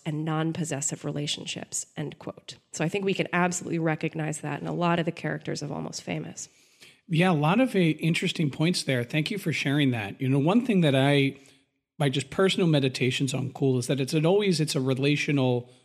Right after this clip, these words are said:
Speaker 2: experience. Something is only cool when compared to another thing that is either not as cool or not cool at all. So it's only cool in relation to another object. So when you're in a group of people and someone goes, "Wow,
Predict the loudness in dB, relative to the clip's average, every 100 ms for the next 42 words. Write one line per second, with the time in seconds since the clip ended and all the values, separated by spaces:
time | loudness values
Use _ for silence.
0 | _ -4 -4 0 0 0 -6 -10 -12 -14
1 | -20 _ _ 0 2 2 4 4 6 4
2 | 2 0 2 4 4 2 2 -2 0 0
3 | 0 -2 -4 0 2 2 0 -2 0 0
4 | -2 -2 -2 -2 -2 -2 -4 -2 -2 2
5 | 2 2 -2 0 2 2 0 -2 -4 -4
6 | -6 -6 -6 -4 -6 -8 -10 -16 _ -20
7 | -20 -10 2 2 4 4 6 4 0 4
8 | 6 6 4 4 4 6 4 2 4 4
9 | 4 2 2 2 2 4 2 0 -2 -4
10 | -4 -6 -4 -4 -6 -12 -20 -20 -18 -18
11 | -4 4 6 6 4 4 6 6 4 2
12 | 4 4 6 4 2 -2 -2 -2 -2 0
13 | 2 2 2 2 2 2 0 -2 -6 0
14 | 0 0 -4